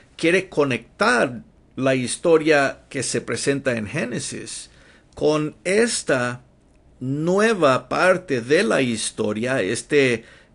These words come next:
capítulo dos, podemos decir, en la historia del pueblo de Dios. Hay una conexión entre el libro de Génesis con el libro de Éxodo. Éxodo básicamente es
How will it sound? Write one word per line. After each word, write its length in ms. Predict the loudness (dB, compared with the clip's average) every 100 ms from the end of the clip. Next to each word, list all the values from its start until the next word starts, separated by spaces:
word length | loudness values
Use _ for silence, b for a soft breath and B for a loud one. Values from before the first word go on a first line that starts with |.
| -2
capítulo 540 | 0 0 0 2 2
dos, 640 | 0 4 6 6 2 -6
podemos 600 | -10 -6 -2 -2 -4 -8 -10
decir, 680 | -10 -10 -10 -6 -6 -6 -10
en 180 | -6 -2
la 140 | -2
historia 640 | -2 -4 -2 4 6 6 2
del 180 | -2
pueblo 420 | -4 -4 -4 -2 -4
de 140 | -4
Dios. 340 | -2 -2 -2 -6 B B
Hay 160 | -2 0
una 260 | 2 0
conexión 800 | 0 -2 -2 -4 -2 0 0 -2 -6 -6
entre 560 | -4 -2 -2 0 2
el 80 | 2
libro 280 | 0 0 -2
de 140 | -4
Génesis 720 | -6 -6 -4 -4 -6 -8 -8
con 640 | -8 0 2 2 0 -4 -8 -14 b b -4
el 180 | 0 0
libro 300 | 0 0 2
de 180 | 2
Éxodo. 480 | 0 -2 -6 -6 -8 _ _ _ _ _ _ _ _ -14 0
Éxodo 720 | 0 2 0 0 0 0 0
básicamente 1300 | -4 -4 -6 -4 -4 -4 -6 -6 -6 -8 -6 -4 -4
es 240 | -4 -10